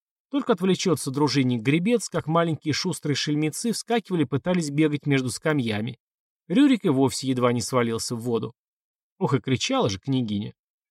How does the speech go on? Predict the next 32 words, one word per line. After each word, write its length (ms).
Все 180
же 80
женщина 400
есть 240
женщина, 480
тем 220
более 260
мать, 400
и 80
за 120
детей 300
ей 160
дико 300
страшно. 600
А 80
поскольку 460
в 40
способности 640
взвинтить 520
всем 260
нервы 300
принцесса 480
превосходила 680
обычных 460
баб, 240
на 80
борту 300
ладьи 320
царила 360
нервозная, 680
напряженная 600
обстановка. 680